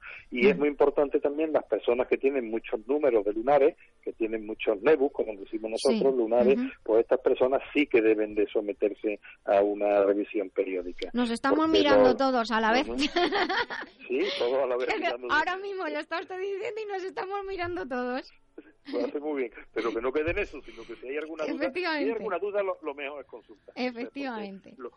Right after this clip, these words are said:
Speaker 1: lo más seguro que nos van a decir es que no tiene importancia.
Speaker 2: Pero
Speaker 1: Y nos quedamos muy tranquilitos,
Speaker 2: Exacto.
Speaker 1: nos quedamos muy tranquilitos. Entonces no hay que, no hay que, que pasar del tema y decir, "Bueno, es que
Speaker 2: No.
Speaker 1: esto es una cosa que no". No, no.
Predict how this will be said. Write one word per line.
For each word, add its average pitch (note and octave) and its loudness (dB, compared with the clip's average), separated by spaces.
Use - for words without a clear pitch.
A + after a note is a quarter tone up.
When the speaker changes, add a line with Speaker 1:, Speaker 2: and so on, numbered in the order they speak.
Speaker 1:
lo B2+ -4
más E3 -2
seguro E3 -4
que C#3+ -6
nos C3+ -6
van D3 -4
a - -6
decir C3+ -10
es B2+ -6
que B2+ -18
no A#2 -12
tiene A2 -14
importancia. F#2 -18
Speaker 2:
Pero A#3 -8
Speaker 1:
Y A3 -8
nos G#3 -8
quedamos E3+ -4
muy F3+ -10
tranquilitos, G3 -6
Speaker 2:
Exacto. G3 -10
Speaker 1:
nos - -14
quedamos B2+ -4
muy C#3 -8
tranquilitos. D3 -10
Entonces B2+ -6
no C3 -2
hay C3 -2
que, A#2+ -2
no A#2+ -14
hay B2+ -14
que, B2+ -2
que A#2 0
pasar B2+ -4
del A#2 -4
tema A#2+ -6
y A#2 -6
decir, B2 -10
"Bueno, C3+ -8
es G#2+ -10
que G2+ -10
Speaker 2:
No. G3 -10
Speaker 1:
esto D#3 -16
es A#2 -14
una G#2+ -14
cosa G#2+ -12
que G#2+ -12
no". G#2 -14
No, C3+ -6
no. G#2 -14